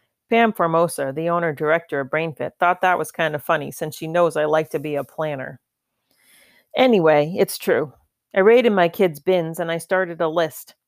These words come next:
I think that list was really just more for myself to get me organized. And I'll be honest, it didn't last long.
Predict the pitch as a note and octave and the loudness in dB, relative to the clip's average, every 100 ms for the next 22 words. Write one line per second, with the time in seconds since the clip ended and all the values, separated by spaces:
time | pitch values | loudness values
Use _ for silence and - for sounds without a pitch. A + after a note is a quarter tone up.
0 | _ _ - F#3 C4+ B3+ F3 - F#3 - | _ _ -4 0 0 0 -2 0 -2 -4
1 | E3 D#3+ F#3 F3+ D#3 F3+ - F3 G#3 - | -12 -8 -4 -4 -6 -10 -8 -4 -4 -4
2 | D#3+ D3 C#3 F#3 D#3 - E3 D3+ - E3 | -8 -10 -6 -6 -6 -10 -10 -8 -6 -4
3 | E3 C#3 B2+ B2+ C#3+ - _ A3+ A3+ A#3+ | -4 -4 -10 -12 -14 -18 _ 0 2 2
4 | F#3 F3 E3 D3 C#3+ F3+ F3+ E3+ - D3+ | 0 0 0 -2 -4 -6 -6 -8 -8 -8
5 | D3 - D#3 D3 C#3 | -8 -8 -6 -4 -6